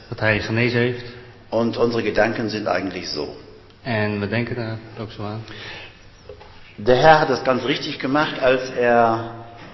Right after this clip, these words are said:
Speaker 2: Petrus aus dem Gefängnis auf diese wunderbare Weise befreit hat.
Speaker 1: De Heer heeft,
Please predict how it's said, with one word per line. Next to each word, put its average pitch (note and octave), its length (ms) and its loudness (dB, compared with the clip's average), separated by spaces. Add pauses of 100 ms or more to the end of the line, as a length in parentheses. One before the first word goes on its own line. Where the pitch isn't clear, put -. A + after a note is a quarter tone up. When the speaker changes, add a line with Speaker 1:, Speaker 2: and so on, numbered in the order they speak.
(140)
Speaker 2:
Petrus - 540 0 (220)
aus A#2+ 240 4
dem A2 160 -2
Gefängnis A2+ 720 -2
auf G2+ 140 -2
diese G#2 400 -2 (640)
wunderbare D3 500 6
Weise G#2 380 0 (180)
befreit - 360 -8
hat. - 220 -14 (260)
Speaker 1:
De B2+ 80 -2
Heer D3+ 240 6
heeft, - 520 -2